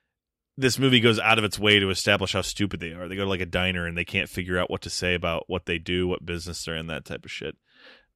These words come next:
Tensions grow as they're coming up with their backstory about who invented Post-its and how they did it. Uh, you know, it's basically they, they don't feel there's an even balance. Michelle doesn't feel there's an even balance, I should say, and,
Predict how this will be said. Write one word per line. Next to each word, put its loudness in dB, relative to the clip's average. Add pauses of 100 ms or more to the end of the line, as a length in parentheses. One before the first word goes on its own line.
Tensions 4
grow 8
as 4
they're 2
coming -2
up 0
with -2
their 2
backstory 2
about -2
who -2
invented -6
Post-its -8
and -14
how -4
they -4
did -4
it. -6 (480)
Uh, -8
you -4
know, -2
it's -8
basically 0
they, 0 (100)
they 0
don't 0
feel 4
there's 2
an -10
even -4
balance. 2
Michelle 6
doesn't 2
feel 0
there's -2
an -12
even -8
balance, -4
I -4
should -10
say, -2
and, -8